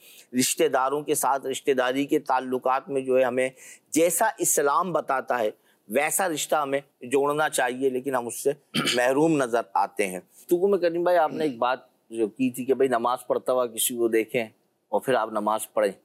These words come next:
تو یہ نہیں ہے کہ وہ ویسی نماز پڑھیں، وہ نماز کو کس طرح درست کرے گا،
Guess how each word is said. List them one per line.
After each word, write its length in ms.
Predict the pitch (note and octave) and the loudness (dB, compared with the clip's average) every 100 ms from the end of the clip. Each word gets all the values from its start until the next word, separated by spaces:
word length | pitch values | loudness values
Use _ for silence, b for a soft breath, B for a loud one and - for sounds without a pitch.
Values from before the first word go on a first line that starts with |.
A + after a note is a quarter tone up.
| _ _ _ _ _ _ | _ _ _ _ _ _
تو 80 | G#2+ | -4
یہ 220 | G#2 A#2+ | 0 2
نہیں 240 | A#2 C3+ C#3 | 2 0 -2
ہے 80 | B2 | 0
کہ 120 | A#2+ | 0
وہ 440 | A2+ A2+ G#2+ E2+ | 2 2 0 -2
ویسی 300 | A#2 A2+ - | 0 0 -2
نماز 280 | B2 G#2+ G#2 - | -2 0 0 -4
پڑھیں، 180 | G#2 G#2 | -10 -4
وہ 120 | C#3+ | 0
نماز 360 | C#3+ C3+ D#3+ - | 0 0 -2 -2
کو 160 | F3+ | -2
کس 300 | D#3+ F3+ - | 0 -2 0
طرح 200 | F#3+ F3 D#3 | 2 0 0
درست 240 | C#3+ C#3+ | 0 0
کرے 260 | D3+ C#3 C3+ | 2 2 4
گا، 120 | C3+ | 0